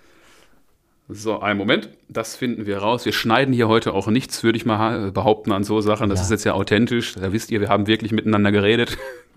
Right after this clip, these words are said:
Speaker 2: Das stimmt, ja. Das ist doch top. Frostbite Orc Kings ist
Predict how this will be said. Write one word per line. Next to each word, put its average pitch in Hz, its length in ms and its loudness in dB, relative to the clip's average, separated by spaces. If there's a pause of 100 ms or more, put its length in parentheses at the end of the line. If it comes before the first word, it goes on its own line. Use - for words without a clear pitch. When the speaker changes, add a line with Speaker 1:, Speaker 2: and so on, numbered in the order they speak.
(360)
Speaker 2:
Das 123 240 0
stimmt, 117 380 0 (160)
ja. 117 240 -2
Das - 1200 -20
ist - 140 -12
doch 107 120 -6 (100)
top. 101 140 0 (1500)
Frostbite 131 720 -2
Orc 131 240 0
Kings 123 460 -4
ist - 360 -10